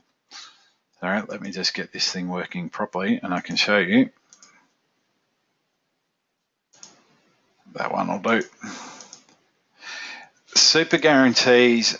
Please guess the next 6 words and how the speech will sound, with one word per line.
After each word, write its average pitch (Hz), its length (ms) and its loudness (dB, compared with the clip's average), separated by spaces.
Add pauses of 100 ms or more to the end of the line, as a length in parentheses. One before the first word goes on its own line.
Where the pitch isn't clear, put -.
need 110 560 2
to - 140 0
be 107 640 0 (120)
entered 101 480 -6
in, 95 520 -6 (100)
um, 92 680 -2